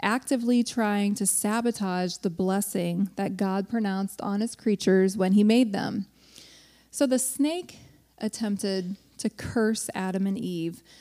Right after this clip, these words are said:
I mean, there was no confusion. We saw this, right? There was no confusion about God's one law or the steep consequence for disobeying it. So the snake tempted Adam and Eve to their deaths,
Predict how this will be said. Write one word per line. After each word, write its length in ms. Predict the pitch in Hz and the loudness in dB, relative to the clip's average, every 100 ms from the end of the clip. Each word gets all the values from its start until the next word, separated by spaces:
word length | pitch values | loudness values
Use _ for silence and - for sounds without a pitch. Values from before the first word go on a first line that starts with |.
| - | -4
I 40 | 220 | 0
mean, 260 | 202 185 | 0 -2
there 300 | - 190 214 | -4 0 2
was 220 | 214 214 202 | 4 2 4
no 180 | 196 | 4
confusion. 720 | 214 233 202 240 294 208 170 170 | 6 4 4 2 2 -2 -4 -4
We 100 | 180 | -6
saw 320 | - 196 202 | -6 -4 -2
this, 280 | 180 151 180 | -2 -4 -2
right? 240 | 202 214 | 0 2
There 120 | 226 | 2
was 200 | 208 185 | 2 0
no 260 | 185 208 269 | 0 0 0
confusion 760 | 320 294 214 190 180 185 196 - - - | -2 -4 -2 -4 -4 -4 -4 -6 -12 -4
about 320 | 190 190 - | 2 2 2
God's 320 | 190 190 175 | 0 0 0
one 340 | 180 190 220 240 | 0 2 4 6
law 440 | 196 180 180 214 - _ | 4 0 -2 -4 -8 _
or 280 | - 214 220 | 0 4 4
the 80 | 240 | 2
steep 340 | - 220 220 | 0 0 0
consequence 680 | - 220 220 240 226 208 202 | 0 -2 0 0 2 2 2
for 120 | 202 | 2
disobeying 680 | 180 175 190 175 190 190 175 | 0 0 0 0 0 0 -2
it. 320 | 92 92 - - - - - _ _ _ _ _ _ _ | -4 -8 -12 -20 -20 -20 -20 _ _ _ _ _ _ _
So 360 | - 233 208 - - _ _ - | -4 2 4 2 -2 _ _ -4
the 120 | 214 | -2
snake 720 | - - 262 285 262 196 - - _ | 0 2 4 4 4 0 -6 -18 _
tempted 720 | - - 269 285 196 185 185 185 - _ _ _ _ - | -6 0 2 2 0 0 0 -4 -10 _ _ _ _ -4
Adam 300 | 190 208 240 | 0 4 4
and 120 | 233 | 4
Eve 400 | 196 190 190 190 | 2 2 2 0
to 440 | - - 202 185 180 | -6 0 2 2 0
their 400 | 180 170 170 170 | -2 -2 -4 -6
deaths, 680 | 170 175 - 151 - - | -6 -6 -6 -8 -10 -12